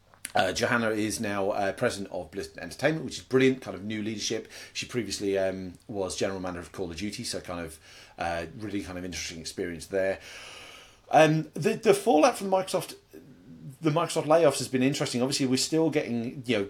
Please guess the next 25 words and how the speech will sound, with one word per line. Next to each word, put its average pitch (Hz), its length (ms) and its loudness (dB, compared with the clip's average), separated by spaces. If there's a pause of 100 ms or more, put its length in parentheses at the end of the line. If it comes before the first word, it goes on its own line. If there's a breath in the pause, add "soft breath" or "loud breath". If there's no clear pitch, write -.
(200)
drips 147 180 -2
and 117 100 -4
drabs 110 220 4
of 101 80 -8
information 107 420 -4
as 101 120 -6
to 101 80 -10
which 98 240 -4
studios 131 320 0
have 113 100 -8
been 117 80 -4
affected. 117 640 -4
It's 131 220 -4
believed 135 640 2
that 127 180 0
the 123 60 -4
majority 135 720 0
of 131 120 -2
them 151 220 0
have 117 380 -6
been 104 380 -2 (280 loud breath)
the 98 240 -2
duplicate 104 560 -6
positions 95 460 -6
across 95 400 -4